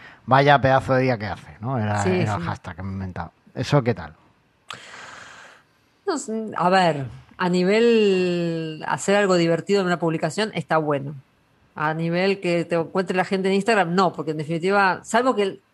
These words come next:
Speaker 2: suceda que mucha gente se ponga a postear con ese hashtag. O sea, si vos pusiste el, "mirá que, mirá cómo llueve", o "mirá
Speaker 1: Ujú.
Speaker 2: qué tormen-, qué día de tormenta",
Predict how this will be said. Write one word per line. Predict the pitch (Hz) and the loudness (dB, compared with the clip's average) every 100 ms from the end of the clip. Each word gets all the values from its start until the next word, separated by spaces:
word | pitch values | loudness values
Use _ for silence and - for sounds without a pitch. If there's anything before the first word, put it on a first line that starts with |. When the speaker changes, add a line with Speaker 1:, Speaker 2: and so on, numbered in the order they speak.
| _ | _
Speaker 2:
suceda | - - 180 - 214 226 214 | -20 -10 -8 0 2 4 2
que | 180 190 - | -2 -2 -4
mucha | 175 196 208 | -4 -2 -2
gente | 185 208 202 | -2 -2 0
se | 170 | -2
ponga | 170 190 | 0 0
a | 180 | 2
postear | 160 131 - 190 208 208 | -2 -4 -2 0 -2 -2
con | 160 | -2
ese | 175 170 175 165 | -2 -4 -6 -4
hashtag. | 151 135 - 147 - - _ _ | -4 -4 -10 -20 -20 -20 _ _
O | 151 | -12
sea, | 143 139 | -8 -4
si | |
vos | 160 190 | -2 -4
pusiste | 185 185 180 165 | -4 -6 -6 -4
el, | 156 143 - _ _ | -4 -6 -14 _ _
"mirá | 151 156 165 | -10 -8 -6
que, | 170 | -6
mirá | 156 151 156 185 | -8 -10 -6 -4
cómo | 190 | -2
llueve", | 165 185 165 151 208 _ _ _ _ _ | -2 -2 -2 -4 -8 _ _ _ _ _
o | 147 135 | -8 0
"mirá | 135 156 | 2 2
Speaker 1:
Ujú. | - | 0
Speaker 2:
qué | 165 - | -8 -6
tormen-, | 151 156 160 151 | -4 -4 -6 -6
qué | 170 | -4
día | 170 170 | 0 2
de | 165 | 2
tormenta", | 170 185 170 185 202 | 0 0 -2 -2 -4